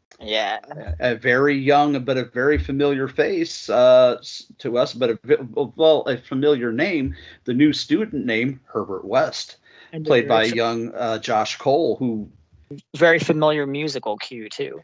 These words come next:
Speaker 2: Yes, I made a note of that. This time, I did not, I don't know how I overlooked it the first time. Maybe I just was taking it all in,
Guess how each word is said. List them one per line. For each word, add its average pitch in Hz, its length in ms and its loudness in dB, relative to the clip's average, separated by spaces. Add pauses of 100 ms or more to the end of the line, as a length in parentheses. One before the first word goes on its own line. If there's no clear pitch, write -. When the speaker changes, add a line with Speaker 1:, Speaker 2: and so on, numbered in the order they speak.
(120)
Speaker 2:
Yes, 131 600 2 (280)
I 143 100 2
made 135 200 0
a 123 60 -4
note 147 240 4
of 123 80 -2
that. 107 240 -2
This 135 220 -4
time, 147 440 0
I 113 160 -6
did 160 180 -2
not, 214 420 -4
I 127 220 -8 (200)
don't 165 220 -4
know 208 120 -4
how 175 120 2
I 156 140 4
overlooked 135 560 -6
it 110 80 -18
the 120 80 -10
first 120 260 -10
time. 120 180 -4
Maybe 127 300 -2
I 117 80 0
just 113 340 -10 (440)
was 120 160 -10
taking 120 360 -4
it 110 100 -4
all 113 260 2
in, 110 200 -4